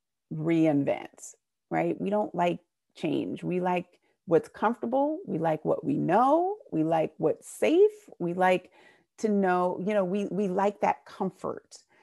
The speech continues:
And so as you grow into the different seasons of your life, you are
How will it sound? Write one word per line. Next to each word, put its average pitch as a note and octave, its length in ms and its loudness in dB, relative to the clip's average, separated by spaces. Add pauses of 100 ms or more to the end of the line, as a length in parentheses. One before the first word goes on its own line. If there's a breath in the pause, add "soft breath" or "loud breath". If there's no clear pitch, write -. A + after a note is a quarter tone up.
(320 soft breath)
And F#3 300 2
so F3 500 0
as F3 300 2
you B3+ 440 0
grow E3+ 440 4
into E3+ 380 0
the D#3 140 -2
different D#3+ 400 -4
seasons E3 640 -2 (100)
of D3+ 200 -2
your D3 160 0
life, C3 560 -4 (600)
you G3+ 520 -2
are F3+ 520 2